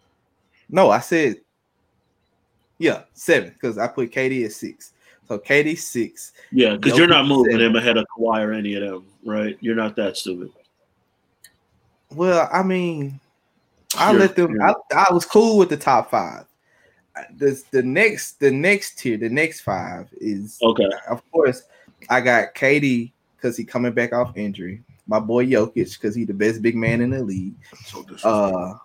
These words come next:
Speaker 1: shut up. And then you got number zero,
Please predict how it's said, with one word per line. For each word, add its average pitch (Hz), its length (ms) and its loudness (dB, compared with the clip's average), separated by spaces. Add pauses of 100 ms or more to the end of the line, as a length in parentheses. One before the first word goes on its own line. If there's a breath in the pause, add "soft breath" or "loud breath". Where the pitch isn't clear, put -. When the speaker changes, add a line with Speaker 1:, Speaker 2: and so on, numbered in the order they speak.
(560)
Speaker 1:
shut 139 360 0
up. - 180 -4 (400)
And 127 180 2
then 147 140 4
you 151 140 -2
got 127 200 4
number 127 280 2
zero, 107 580 -2